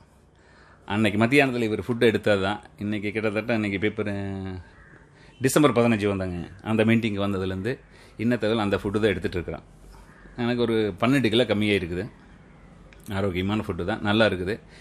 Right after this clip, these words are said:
இப்போ அதெல்லாம் நானே ஒரு அஞ்சு நிமிஷத்துல காருக்குள்ள எடுத்து வச்சுக்குவேன். ஒரு மே-, ஒரு மிக்ஸி இருந்தா வேலை முடிஞ்சுது. என்னுடைய விருப்பப்பட்ட உணவுகள் எங்க போனாலும் தனி மனிதனா நான் சாப்பிட்டு போயிட்டே இருப்பேன். ஆருடைய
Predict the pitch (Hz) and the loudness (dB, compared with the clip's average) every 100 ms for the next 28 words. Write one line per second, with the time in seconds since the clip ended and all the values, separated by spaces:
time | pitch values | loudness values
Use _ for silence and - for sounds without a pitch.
0 | - - 160 156 165 160 156 170 143 127 | -20 -4 2 6 6 8 8 8 6 6
1 | 127 135 139 120 120 117 120 110 117 - | 4 0 0 2 2 2 -2 -2 -4 -4
2 | 120 143 131 113 117 147 175 127 131 - | -4 -2 0 0 2 4 6 4 4 6
3 | 156 127 135 110 104 98 98 95 - - | 6 6 6 6 4 0 -4 -8 -10 -16
4 | - - - - - - 120 117 110 135 | -20 -20 -20 -20 -12 -4 0 2 2 2
5 | 131 123 110 117 113 131 107 110 110 107 | 2 2 2 2 2 2 2 2 2 2
6 | 120 - 107 120 107 104 110 98 95 95 | -2 0 0 2 0 -2 -2 -4 -6 -6
7 | 101 87 95 90 92 90 - 101 107 113 | -6 -4 -4 -2 -4 -6 -8 -4 -2 0
8 | 104 98 95 90 | -2 -2 -2 -4